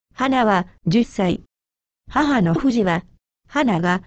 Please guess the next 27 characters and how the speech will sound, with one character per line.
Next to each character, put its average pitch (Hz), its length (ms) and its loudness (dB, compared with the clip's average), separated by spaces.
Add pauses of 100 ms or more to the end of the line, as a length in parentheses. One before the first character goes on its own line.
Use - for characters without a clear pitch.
(140)
女 214 120 2
学 240 280 -2
校 196 180 0
に 165 180 0
強 302 300 0
い 220 300 0
憧 247 420 -2
れ 247 140 2
を 226 80 2
持 226 140 0
っ 254 40 -6
て 202 180 -4
い 175 120 -2
た 208 140 -4
こ 220 100 -2
と 208 160 -2
を 180 60 0
察 175 180 -4
し - 120 -10
て 208 200 -4
い 190 100 2
ま 190 140 2
し - 80 -8
た。 165 180 -4 (720)
あ 269 140 0
る 262 100 0
日、 190 360 -4